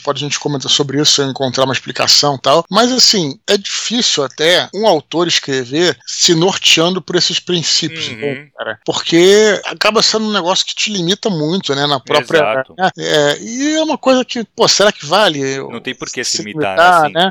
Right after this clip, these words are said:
Speaker 2: É.
Speaker 1: Então, realmente, não sei, me parece algo, algo. Só que, é, eu, como eu falei, a gente sabe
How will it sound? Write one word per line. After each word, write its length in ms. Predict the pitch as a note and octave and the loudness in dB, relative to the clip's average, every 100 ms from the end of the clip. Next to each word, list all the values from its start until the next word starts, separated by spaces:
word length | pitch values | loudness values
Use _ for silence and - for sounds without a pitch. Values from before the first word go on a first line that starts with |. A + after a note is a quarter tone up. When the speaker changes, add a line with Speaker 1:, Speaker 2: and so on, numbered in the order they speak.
| - | -4
Speaker 2:
É. 60 | G#2+ | -12
Speaker 1:
Então, 320 | D3 - E3 | -8 -2 -2
realmente, 960 | F3 F3 D#3 D#3+ - F3+ F#3+ G3 G3 D3+ _ D3+ | 0 0 -2 -2 -2 -2 -4 -6 -8 -12 _ -10
não 160 | D#3 | -2
sei, 360 | D#3 - C3 A#2+ | 2 2 0 -4
me 140 | B2+ C3 | -8 -10
parece 500 | - C3+ C3+ - D3+ C#3+ _ - | -2 -2 0 -2 -2 -6 _ -2
algo, 640 | D3 D3+ D3+ D3+ C#3 C3 | 2 2 2 -2 -2 -2
algo. 480 | C3+ D3 D3+ C#3+ C3 - | 0 0 -2 -6 -6 0
Só 160 | F#3+ | 0
que, 160 | F#3 A#3+ C#4 C#4+ C4 | 0 -4 -6 -6 -4
é, 360 | D#3 D3 C#3+ D3+ | -2 0 0 -2
eu, 100 | D#3 - | -2 -4
como 100 | - | -4
eu 40 | E3+ | 0
falei, 280 | G#3+ F3+ C3 A#2+ C3+ B2+ - | 4 4 2 -4 -10 -8 -8
a 60 | B2+ | -8
gente 200 | C#3 - | -6 -4
sabe 480 | - C#3 D#3+ C#3+ | -2 -2 -4 -8